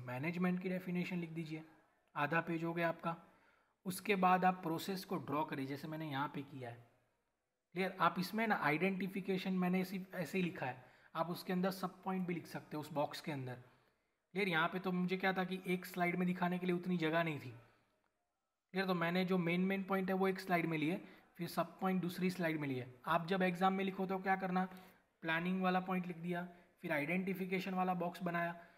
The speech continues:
उसके अंदर ही सब point लिख दीजिए। Process काफ़ी लंबी ड्रॉ होगी, क्लियर? यहाँ पे मैंने short में ड्रॉ की है, फिर मैंने सब point अलग से explain किया है,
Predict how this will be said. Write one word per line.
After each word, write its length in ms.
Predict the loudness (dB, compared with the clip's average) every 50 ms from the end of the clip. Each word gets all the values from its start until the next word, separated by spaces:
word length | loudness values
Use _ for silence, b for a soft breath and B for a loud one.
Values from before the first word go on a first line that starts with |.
| B B B B -12
उसके 260 | -10 -10 -2 0 2
अंदर 240 | 2 2 2 0 0
ही 80 | 0
सब 220 | -2 -4 -6 -4 -2
point 200 | -2 -2 -2 -4
लिख 100 | -6 -8
दीजिए। 240 | -8 -6 -6 -8 -10 -8
Process 520 | -6 -6 -4 -4 -2 -2 -4 -4 -4 -8 -14 -20 -20 _ _ -4
काफ़ी 240 | -2 -2 -2 -2 -2
लंबी 340 | 0 0 0 0 0 0 0
ड्रॉ 180 | 0 2 2
होगी, 240 | 2 0 0 -4 -8 -12 -14 -18 -20 _ _ _ _ _ _ _ _ _ _ _ _
क्लियर? 160 | -6 -4 -4 -4
यहाँ 260 | -4 -2 -2 0 0
पे 80 | 0 0
मैंने 200 | 0 0 0 -2
short 320 | -2 -2 -2 -2 -2 -2 -4
में 140 | -4 -2 0
ड्रॉ 160 | 0 0 0
की 160 | -2 -4 -8 -10
है, 120 | -10 -10 -12 -16 -20 _ _ _ _ _ -8
फिर 100 | -4 -2
मैंने 220 | 0 0 0 0
सब 260 | -2 -4 -6 -8 -4
point 240 | -4 -2 -2 0 0
अलग 200 | 0 0 0 0
से 120 | -2 -6 -6
explain 380 | -6 -8 -10 -10 -8 -8 -8 -8
किया 200 | -10 -10 -10 -10
है, 60 | -10